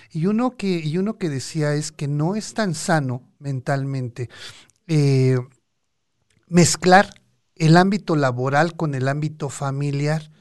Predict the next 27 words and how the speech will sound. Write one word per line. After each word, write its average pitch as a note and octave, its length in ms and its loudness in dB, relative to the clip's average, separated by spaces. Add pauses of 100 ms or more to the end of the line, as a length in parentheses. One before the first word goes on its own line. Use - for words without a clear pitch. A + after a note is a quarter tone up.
(520)
y F3 100 0
que - 140 4
a E3+ 60 10
veces F#3+ 340 2
puede, F3 680 0
eh, C#3 80 0
puede E3 280 -2
causar, D3 640 0
este, A#2 720 -8 (220)
estrés, E3+ 680 -4 (180)
puede D#3+ 180 -2
causar D3 380 -4
ansiedad, D3 580 -2 (340)
el D#3 140 -4
hecho F3 220 -4
de F#3+ 100 -4
que E3 120 -8
identifiques C#3+ 720 -10
inclusive D#3+ 440 -4
tú E3 300 -2
el E3 180 0
mismo A3 400 -2
espacio - 680 -4 (540)
que F#3+ 100 0
utilizas F3+ 500 -2
para A#3+ 360 0
trabajar, D#3 640 -2